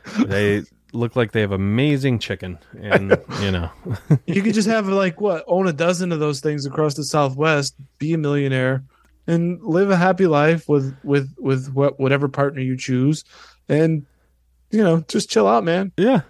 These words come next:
Speaker 2: just, <laughs> just be happy, bro.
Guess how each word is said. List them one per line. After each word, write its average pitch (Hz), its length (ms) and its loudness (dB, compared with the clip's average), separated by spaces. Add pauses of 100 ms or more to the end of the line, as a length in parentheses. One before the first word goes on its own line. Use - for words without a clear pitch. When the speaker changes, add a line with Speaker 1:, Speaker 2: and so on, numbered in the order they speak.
(100)
Speaker 2:
just, - 420 -6 (640)
<laughs> - 640 -2
just - 160 -18
be 208 100 2
happy, 180 400 2
bro. 160 380 0